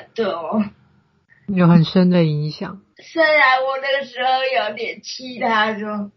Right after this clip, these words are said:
Speaker 1: 就是他没有跟我说，就是没关系，你就
Speaker 2: <laughs> 不用写。<laughs>
Speaker 1: 你就是写不出来就，嗯，
Speaker 2: 就算了。
Speaker 1: 晚一天，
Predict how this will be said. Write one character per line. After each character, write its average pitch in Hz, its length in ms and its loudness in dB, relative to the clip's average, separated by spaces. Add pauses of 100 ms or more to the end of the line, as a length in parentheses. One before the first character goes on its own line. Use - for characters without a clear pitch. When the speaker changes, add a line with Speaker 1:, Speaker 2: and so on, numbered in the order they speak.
(160)
Speaker 1:
就 254 100 -12
是 262 240 -8
他 247 300 0
没 254 120 0
有 185 240 -2
跟 180 180 -6
我 220 220 -4
说， 196 400 0
就 190 260 -6
是 202 500 -4 (160)
没 214 340 0
关 214 400 2
系， 233 800 -8 (120)
你 233 140 -4
就 233 60 2
Speaker 2:
<laughs> - 840 0
不 240 60 0
用 269 240 4
写。 185 380 -2 (560)
<laughs> - 540 2
Speaker 1:
你 220 260 -2
就 233 120 2 (160)
是 269 200 -6
写 - 280 -4
不 220 140 -4
出 214 60 -8
来 214 240 2
就， 220 180 -2 (420)
嗯， 220 140 -6
Speaker 2:
就 220 180 -2
算 208 260 -2
了。 190 160 -10
Speaker 1:
晚 - 140 0
一 - 0 -
天， 415 440 -2